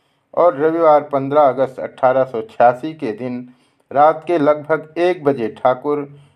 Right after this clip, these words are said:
सहसा महासमाधि में मग्न हुए। अगले दिन देह के संस्कार के बाद श्री माँ ने जब अपने सारे आभूषण उतारने के बाद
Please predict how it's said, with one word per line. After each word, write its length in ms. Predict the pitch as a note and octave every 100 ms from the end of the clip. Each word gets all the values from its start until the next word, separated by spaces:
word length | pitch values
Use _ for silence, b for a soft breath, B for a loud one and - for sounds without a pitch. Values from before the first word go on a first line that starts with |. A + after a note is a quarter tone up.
| _ -
सहसा 320 | D#3+ D#3 D#3
महासमाधि 720 | B2 C#3 D3 C3+ B2 A#2+ -
में 140 | B2 G#2
मग्न 320 | G#2+ B2+ C#3 G#2+
हुए। 280 | G2 F2+ - _ _ _ _ _ _ -
अगले 300 | F3 F#3+ F#3+
दिन 240 | F#3 F3
देह 220 | E3 F3
के 180 | F3 E3+
संस्कार 560 | D#3 D3 C#3 D3+ D3+ D3+
के 120 | C#3+
बाद 460 | A#2 C3+ C3+ C3 - b b b _ -
श्री 120 | D#3+
माँ 260 | D3+ D#3+
ने 120 | F3 D3
जब 240 | D3 C#3+
अपने 340 | C#3 C3+ D3
सारे 400 | C#3 C#3+ C#3+ D#3+ C#3+
आभूषण 500 | B2 - C3+ C3 C#3
उतारने 600 | - B2 A#2 A#2 C#3 D#3
के 160 | D3
बाद 360 | G#2+ A#2 B2